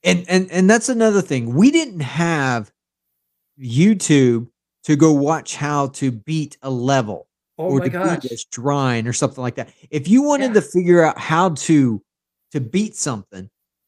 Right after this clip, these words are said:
Speaker 1: you would sit there and look over your friend's shoulders as they figured it out and they did it. And that's how you figured this out. We, we didn't have Twitch streams, like you said, to be <laughs> able to figure these games out. We had to do it the old-fashioned way. And,
Speaker 2: Or
Speaker 1: uh,
Speaker 2: burn,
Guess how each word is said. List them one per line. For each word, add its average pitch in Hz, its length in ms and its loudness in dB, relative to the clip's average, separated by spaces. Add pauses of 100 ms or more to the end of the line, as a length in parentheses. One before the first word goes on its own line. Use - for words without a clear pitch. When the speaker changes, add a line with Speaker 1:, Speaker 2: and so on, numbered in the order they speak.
(120)
Speaker 1:
you 262 300 4
would 285 180 0
sit 214 340 0
there 202 360 2
and 165 180 -4
look 185 180 4
over 180 180 4
your 143 200 2
friend's 208 420 -4
shoulders 143 680 -2 (540)
as 160 340 -2
they 180 200 4
figured 160 420 -2
it 143 120 -2
out 135 340 -4
and 139 160 -10
they 160 140 0
did 123 240 -6
it. 87 120 -14 (120)
And 160 100 -4
that's 175 220 0
how 180 100 4
you 165 200 2
figured 147 380 -2
this 131 220 -2
out. 131 320 0
We, 151 200 -4
we 170 200 2
didn't 233 240 -2
have 214 440 -2
Twitch 170 280 -2
streams, 156 500 -6
like 156 200 -4
you 151 60 -10
said, 190 480 -4
to 180 100 -6
be 151 220 -2
<laughs> - 40 -20
able 202 160 -4
to 180 100 -4
figure 294 300 -2
these 208 200 2
games 170 340 0
out. 202 320 2
We 196 100 2
had 214 100 0
to 202 80 -4
do 185 140 0
it 180 80 -2
the 160 120 0
old-fashioned 165 600 -4
way. 120 300 -10 (640)
And, 139 380 -2
Speaker 2:
Or 131 40 4
Speaker 1:
uh, 123 180 0
Speaker 2:
burn, 185 320 -2